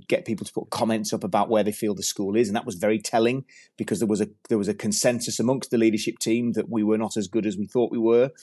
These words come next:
Uh, and yet that wasn't being articulated in meetings, through to, uh, where we are now, which is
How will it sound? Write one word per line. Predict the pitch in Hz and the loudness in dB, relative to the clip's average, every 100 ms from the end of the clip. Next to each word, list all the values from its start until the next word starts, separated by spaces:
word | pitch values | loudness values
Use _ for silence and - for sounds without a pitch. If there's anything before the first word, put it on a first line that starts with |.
| - _ _ 113 | -20 _ _ -4
Uh, | 113 | -4
and | 117 113 110 | -2 -2 0
yet | 110 - | 0 -2
that | 110 | -4
wasn't | 113 117 | -6 -6
being | 110 107 | -2 0
articulated | 107 - 110 - 104 98 92 | 0 -2 -6 -2 0 0 -2
in | 95 | -4
meetings, | 107 135 147 147 151 - _ _ _ _ _ - | -2 -2 -2 -4 -8 -14 _ _ _ _ _ 0
through | 143 | 2
to, | 135 - 131 123 - | 4 2 2 0 -2
uh, | 120 120 | -2 -2
where | 123 131 123 | 2 4 4
we | 117 | 4
are | 110 110 | 2 0
now, | 151 151 104 | 0 2 2
which | 104 117 - | 0 0 0
is | 110 101 | -2 -2